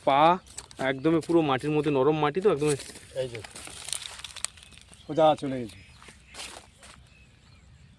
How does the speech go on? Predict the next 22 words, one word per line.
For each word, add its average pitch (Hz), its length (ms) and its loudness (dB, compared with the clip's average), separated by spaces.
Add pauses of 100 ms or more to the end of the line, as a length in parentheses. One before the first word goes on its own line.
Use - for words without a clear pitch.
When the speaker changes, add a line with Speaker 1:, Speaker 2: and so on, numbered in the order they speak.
(1900)
Speaker 1:
যেভাবে 143 360 2
আমরা 165 180 6
এগোচ্ছি 147 440 2 (180)
পুরো 156 260 4
একেবারে 160 440 2
মেন 156 280 4
রোডের 143 300 4
দিকে, 101 260 -2 (1300)
পুরো 135 240 -6
মেন 135 260 2
Speaker 2:
রোড 160 80 2
Speaker 1:
রোডের 240 120 6
Speaker 2:
বেশি - 180 2
Speaker 1:
দিকে। - 140 -6
Speaker 2:
দূর 196 60 0
না 220 60 0
তো, - 100 -18
কাছাকাছি। - 400 -14
Speaker 1:
হ্যাঁ, 127 260 2
মেন 143 240 2
রোডের 143 280 2
দিকে। 143 220 -2